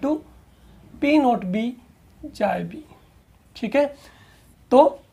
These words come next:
बहुत सिंपल सी डेफिनेशन है, जो राउल्स लॉ को फॉलो करता हो वो सॉल्यूशंस आपके आइडियल सॉल्यूशंस हैं, जो राउल्स लॉ को फॉलो ना करे वो सॉल्यूशंस कैसे हैं? आपके नॉन आइडियल सॉल्यूशंस हैं। पॉइंट नंबर टू पे डिस्कस करने वाले हैं अपन कि किन्हें हम आइडियल सॉल्यूशंस कहेंगे। देखिए ध्यान से,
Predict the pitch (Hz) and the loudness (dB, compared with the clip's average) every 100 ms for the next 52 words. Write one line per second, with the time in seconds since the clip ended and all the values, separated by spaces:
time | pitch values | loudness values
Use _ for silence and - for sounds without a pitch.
0 | _ 226 247 277 247 226 277 269 285 240 | _ 2 4 6 4 2 2 4 8 6
1 | 220 240 240 233 247 247 220 208 220 - | 6 2 4 6 6 4 6 6 4 4
2 | 247 240 254 - 214 220 247 240 202 233 | 4 6 2 2 4 4 6 4 4 6
3 | 240 233 220 214 190 226 196 202 185 220 | 6 4 2 0 -2 -2 -4 -4 -6 -4
4 | 214 185 220 220 240 214 254 226 262 - | -4 -4 -2 2 4 4 0 2 2 2
5 | - - - 208 196 208 - 214 233 - | -12 -10 -2 2 2 0 -2 0 2 2
6 | 220 220 208 208 220 226 226 220 214 180 | 2 2 2 -2 0 -2 -2 -4 -4 -4
7 | 220 202 208 202 226 214 269 320 - - | -4 -4 -6 -2 -2 0 -2 -2 -6 -16
8 | - 285 294 269 208 208 196 185 170 202 | 4 8 10 8 6 2 -2 -10 -12 -14
9 | 180 196 - - - - - - - 262 | -14 -16 -18 -20 -20 -20 -20 -20 4 6
10 | 285 285 277 233 285 262 247 269 254 269 | 8 6 4 2 0 2 0 0 2 6
11 | 269 269 262 262 277 311 - - _ - | 8 8 6 6 2 0 -12 -20 _ -4
12 | 254 254 254 277 277 285 - 208 233 240 | 0 2 6 6 6 4 0 0 0 0
13 | 233 254 240 - 208 196 180 170 202 185 | 0 2 0 0 -4 -4 -6 -6 -6 -2
14 | 214 214 202 165 | 0 0 -2 -6